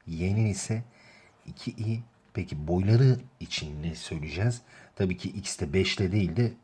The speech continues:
üç L diyeceğiz gençler. Y'nin ise zaten bize soruda vermiş. Bakın dikkat edin ikili. Oranladığınız zaman zaten sonuç ne geliyorsa artık. Şimdi geldik. <clears throat> Üç boyutlu sistemde gençler. Bu da geçmiş yılların bir sınav sorusu.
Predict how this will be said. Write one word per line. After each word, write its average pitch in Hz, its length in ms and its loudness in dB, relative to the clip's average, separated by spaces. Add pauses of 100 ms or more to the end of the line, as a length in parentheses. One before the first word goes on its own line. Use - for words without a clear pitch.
(100)
üç - 300 -4
L 95 240 -6 (240)
diyeceğiz 78 680 -8
gençler. 71 480 -8 (580)
Y'nin 90 300 0
ise 90 380 -6
zaten 76 440 -6
bize 85 320 -6 (460)
soruda 87 680 -4
vermiş. 78 440 -4
Bakın 95 300 -6
dikkat - 300 -8
edin 90 180 -6
ikili. 67 400 -12 (520)
Oranladığınız 80 680 -4
zaman 82 260 -4
zaten 80 340 -6
sonuç - 440 -8
ne 78 100 -6
geliyorsa 69 500 -8
artık. - 240 -12 (1120)
Şimdi 180 240 2
geldik. 143 460 0 (300)
<clears throat> 131 340 2
Üç - 260 -2
boyutlu 98 260 -2
sistemde 87 520 -4
gençler. 76 420 -4
Bu 175 80 0
da 104 60 -2
geçmiş 85 420 -4
yılların 78 260 -6
bir 73 40 -8
sınav 80 280 -4
sorusu. 82 500 -4